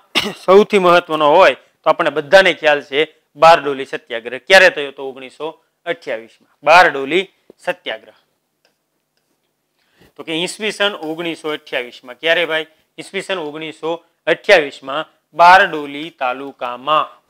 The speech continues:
આ થયો તો શા માટે? તો કે જે જમીન મહેસૂલ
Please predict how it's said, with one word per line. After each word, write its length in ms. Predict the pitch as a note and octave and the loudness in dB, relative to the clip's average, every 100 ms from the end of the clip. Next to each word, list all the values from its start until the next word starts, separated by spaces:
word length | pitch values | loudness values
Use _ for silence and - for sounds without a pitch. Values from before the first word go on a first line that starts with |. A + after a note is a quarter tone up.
| _ _ _ _ - | _ _ _ _ 2
આ 120 | G#3+ | 4
થયો 380 | G#3 - G#3 C#4+ | 4 0 0 2
તો 140 | D#4 | 0
શા 220 | C#4 C#4 | -2 -2
માટે? 380 | A3+ D#3+ C#3+ C#3 _ _ _ - | -4 -8 -12 -18 _ _ _ 0
તો 100 | A3+ | 2
કે 360 | G3 E3+ G#3+ - E3 | 4 4 4 2 -4
જે 300 | D#3+ G#3 F#3 | 4 6 6
જમીન 480 | F3+ F3 G3+ C4+ | 2 2 4 2
મહેસૂલ 680 | B3 A#3 G#3 - A#3+ A#3 A#3 | 0 -2 -2 -4 -6 -4 -6